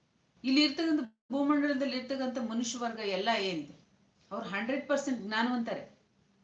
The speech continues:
ಆದ್ರೆ ತನ್ನ ಜ್ಞಾನವನ್ನ ಜಾಗೃತಿ ಮಾಡ್ಕೊಳ್ತಕ್ಕಂಥ ನಿಟ್ಟಿನಲ್ಲಿ ಯಾರು ವಿಫಲರಾಗ್ತಾರೆ, ಅವರು ಗೆದ್ದಿಲ್ಲ.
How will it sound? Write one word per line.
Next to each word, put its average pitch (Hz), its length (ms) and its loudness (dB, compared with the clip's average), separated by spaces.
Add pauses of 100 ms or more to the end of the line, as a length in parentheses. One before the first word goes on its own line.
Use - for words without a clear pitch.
(120)
ಆದ್ರೆ 233 320 2
ತನ್ನ 240 360 2
ಜ್ಞಾನವನ್ನ 262 600 2
ಜಾಗೃತಿ 233 760 0
ಮಾಡ್ಕೊಳ್ತಕ್ಕಂಥ 262 760 -2
ನಿಟ್ಟಿನಲ್ಲಿ 233 840 0 (460)
ಯಾರು 214 440 4
ವಿಫಲರಾಗ್ತಾರೆ, 240 1000 2
ಅವರು 233 320 -4
ಗೆದ್ದಿಲ್ಲ. 190 480 -2